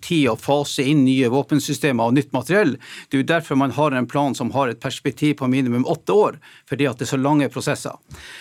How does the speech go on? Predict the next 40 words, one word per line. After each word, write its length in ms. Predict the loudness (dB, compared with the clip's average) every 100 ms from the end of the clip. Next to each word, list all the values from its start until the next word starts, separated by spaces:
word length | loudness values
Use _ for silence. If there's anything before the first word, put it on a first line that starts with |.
| -10 -2
Eh, 100 | 0
så 140 | 2 2
vil 100 | 2
jeg 120 | 0
jo 60 |
si 240 | -2 -2 -2
til, 180 | 0 0
eh, 380 | 2 0 0 0 -2 -2
Arbeiderpartiet 640 | -2 -2 -2 -2 0 2
at, 280 | 2 -2 -2
eh, 200 | 0 0
all 220 | 0 -2
honnør 400 | 0 2 2 0
for 160 | 0 -2 -2
at 100 | -4
dere 380 | -4 -4 -4
faktisk 580 | -4 -8 -4 -4 -4 -4
er 80 | 0
med 420 | 2 2 0 -2 -6 -6
og 120 | -2
har 140 | -2 0
garantert 580 | 0 0 -2 -2 -2
finansiering 680 | -2 -2 -2 0 0 0 -2
for 100 | -2
de 120 | -4 -2
tilleggsforslagene 880 | 0 -2 -2 -4 0 0 2 0 0
dere 120 | -2
har 100 | -2
dannet 260 | 0 2 0
flertall 500 | 0 -2 0 -2 -4 -4
på. 280 | 0 2 0 -10 -20 -20 -18 -18 0
Men 140 | 2
Arbeiderpartiet 720 | 2 2 0 0 0 2 2 2
foreslo 500 | 0 0 2 2 4
jo 120 | 4
luftvern, 600 | 2 0 0 2 2 2
ja, 320 | 0 0 0 0
det 120 | 0
er 60 | 0
riktig, 360 | 0 2 2